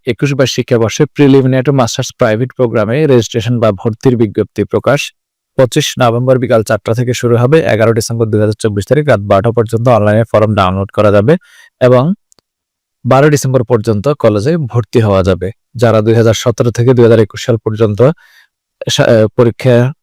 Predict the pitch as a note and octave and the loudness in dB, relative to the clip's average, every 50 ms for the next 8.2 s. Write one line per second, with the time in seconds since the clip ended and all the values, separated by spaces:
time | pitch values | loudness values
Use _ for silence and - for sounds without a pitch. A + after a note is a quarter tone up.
0 | _ _ _ _ _ - - - C3 A2 A2+ B2 C#3+ - _ - A2+ G#2+ - B2 | _ _ _ _ _ -10 -4 -2 0 0 0 0 -2 -4 _ -8 -6 -4 -2 -2
1 | G#2+ - _ _ _ _ _ - - _ _ _ _ _ - A#2+ A2+ B2 A#2+ A#2+ | -2 -4 _ _ _ _ _ -20 -20 _ _ _ _ _ -8 -2 2 4 4 4
2 | A2+ C3 C3 C3 D3 E3 _ _ _ _ _ _ _ - - - - C#3+ B2+ - | 4 2 0 0 -2 -6 _ _ _ _ _ _ _ -16 -8 -4 -2 -2 -2 0
3 | - D3 D3 C#3+ - C#3+ C3+ C#3 B2 B2 A#2+ A#2+ A#2+ A#2+ A2 - - A2 - - | 0 0 0 0 0 0 0 2 2 4 4 4 4 2 2 0 -4 -8 -6 -4
4 | - A2 G#2 G#2+ G#2+ A2 G#2+ - - A2+ G#2+ G2 A2+ A2 - - G#2 G#2+ - _ | -2 -2 0 2 2 2 2 0 0 0 0 0 0 0 0 0 0 0 -2 _
5 | - - C3 D3 F3+ - _ _ _ _ _ _ - A#2 G#2+ A#2 A2 - G#2+ G2+ | -2 0 0 0 0 -4 _ _ _ _ _ _ -2 0 0 0 0 0 0 -2
6 | - - - A#2 A2+ A2 - - E3 F3 F3 - - G#2 G#2+ G#2 G2 - - G2+ | -2 -4 -4 -4 -4 -2 -2 -2 -2 -2 -2 -2 -2 0 2 2 2 2 2 0
7 | G2 - - G#2 G2+ B2+ D#3+ - _ _ _ _ _ _ _ - G2 G2 G#2 A2 | 0 0 -2 -4 -4 -4 -6 -8 _ _ _ _ _ _ _ -2 -2 0 -2 -2
8 | G2+ B2 B2+ | -4 -4 -6